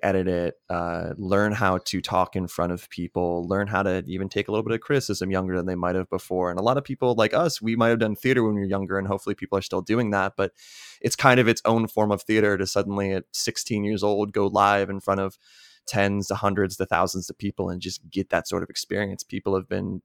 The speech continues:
just shitting on these videos of kids doing Fortnite dances at school or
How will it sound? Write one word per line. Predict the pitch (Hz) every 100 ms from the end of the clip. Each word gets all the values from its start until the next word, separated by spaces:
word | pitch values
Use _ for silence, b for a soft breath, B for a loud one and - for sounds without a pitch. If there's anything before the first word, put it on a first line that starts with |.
| _ _
just | - 95 - - _ -
shitting | - - 104 101 98
on | 98 95
these | 98 90
videos | 92 95 95 95
of | 98 98
kids | 110 98
doing | 101 95 95
Fortnite | - 95 98 92 -
dances | 92 92 92
at | 90
school | - - 98 98 95 95
or | 92